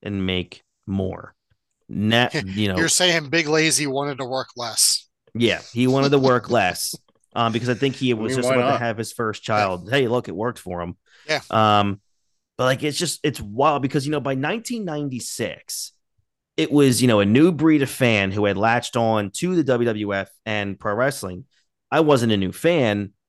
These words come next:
Speaker 1: but, you know, I loved the new generation. Again,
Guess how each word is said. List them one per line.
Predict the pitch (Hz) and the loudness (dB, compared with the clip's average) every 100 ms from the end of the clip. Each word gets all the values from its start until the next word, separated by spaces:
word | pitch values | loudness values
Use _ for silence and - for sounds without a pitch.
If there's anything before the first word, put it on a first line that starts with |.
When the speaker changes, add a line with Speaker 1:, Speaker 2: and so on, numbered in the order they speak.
| _ | _
Speaker 1:
but, | 139 131 | -4 -2
you | |
know, | 131 117 104 _ _ - | -2 -2 -6 _ _ -6
I | 147 | -4
loved | 147 131 120 | 0 0 0
the | |
new | 117 110 | -2 -2
generation. | 113 110 147 143 123 120 | -2 -2 -2 -2 -6 -8
Again, | 117 120 131 110 107 | -8 -4 -2 -4 -6